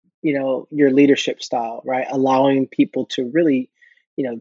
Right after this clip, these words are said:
tell you guys what they want, but also, you know, working with them to create a balance that's good for the business, but also good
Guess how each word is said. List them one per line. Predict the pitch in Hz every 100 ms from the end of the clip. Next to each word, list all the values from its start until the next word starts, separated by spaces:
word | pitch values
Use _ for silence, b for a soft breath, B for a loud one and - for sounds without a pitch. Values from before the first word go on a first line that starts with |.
| -
tell | - 180 202
you | 170
guys | 139 123 120 -
what | 139 135
they | 143 139
want, | 131 131 -
but | 143
also, | 135 135 - 135 131 - _ _ _
you | 226
know, | 190
working | 180 185 190 196
with | 170 165
them | 160 151 -
to | 156
create | - 160 156
a |
balance | 139 131 131 131 -
that's | 135 117
good | - 156 151
for | 139
the |
business, | 127 165 165 165 151 139
but | 147
also | 135 127 135
good | 123